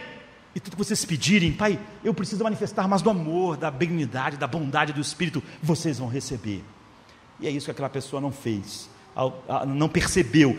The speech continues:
ao tratar a Bíblia como um jogo de palitos.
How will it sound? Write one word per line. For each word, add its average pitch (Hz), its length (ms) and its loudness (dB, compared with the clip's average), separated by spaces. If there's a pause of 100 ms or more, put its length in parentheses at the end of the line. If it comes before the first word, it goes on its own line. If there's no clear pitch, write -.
(120)
ao 147 140 6
tratar 151 280 -2
a 135 80 2
Bíblia 147 220 0
como 165 160 -2
um 147 60 0
jogo 139 260 0
de 131 80 -4
palitos. 143 880 -4